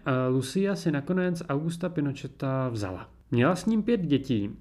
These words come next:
a pár let s ním strávila v ekvádorském hlavním městě Kitu, kde byl Pinochet na misi.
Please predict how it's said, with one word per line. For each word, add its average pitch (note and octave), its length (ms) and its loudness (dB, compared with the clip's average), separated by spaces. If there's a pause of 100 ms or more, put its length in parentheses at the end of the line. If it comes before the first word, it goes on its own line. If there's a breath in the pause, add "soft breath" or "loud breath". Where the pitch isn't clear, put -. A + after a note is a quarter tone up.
(100)
a C3+ 340 2
pár D3 300 4
let G#3+ 160 -2
s - 80 -8
ním A#3 140 4
strávila F3+ 800 2
v E3+ 140 -8
ekvádorském D#3 960 0
hlavním C#3 400 2
městě B2+ 520 0
Kitu, B2+ 420 -2 (400 loud breath)
kde C3 220 2
byl A#2 200 4
Pinochet G#2+ 680 -2 (100)
na F#2 80 -6
misi. F#2 420 -4